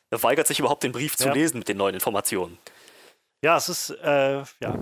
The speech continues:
Speaker 2: wie gesagt, die so ein bisschen, jedenfalls meine, meine Lesung des Ganzen, so diese, diese Schicht da drüber und gerade auch die ältere Generation, die halt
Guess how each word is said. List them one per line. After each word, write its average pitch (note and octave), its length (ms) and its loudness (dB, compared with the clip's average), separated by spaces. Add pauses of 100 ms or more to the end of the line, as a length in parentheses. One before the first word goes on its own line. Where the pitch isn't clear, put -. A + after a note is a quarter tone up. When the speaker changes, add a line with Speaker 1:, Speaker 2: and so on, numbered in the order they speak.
Speaker 2:
wie C3 220 -12
gesagt, C#3 320 -4
die A#2 380 -6 (1300)
so A#2+ 140 -12
ein A#2 60 -12
bisschen, C3+ 500 -4 (260)
jedenfalls C#3 460 0 (300)
meine, B2+ 380 0
meine B2 240 -2
Lesung A#2 380 -2
des G#2 120 -12
Ganzen, A2 300 -6
so G#2+ 80 -8
diese, G#2 540 -4 (600)
diese G#2 560 -8
Schicht - 460 -2
da C3 80 4
drüber C3 760 0
und A2+ 340 -12 (400)
gerade C3+ 280 0
auch A#2+ 100 0
die C#3 140 -10
ältere A#2+ 440 -4
Generation, A2 880 -4
die A2 200 -12
halt A2+ 180 -4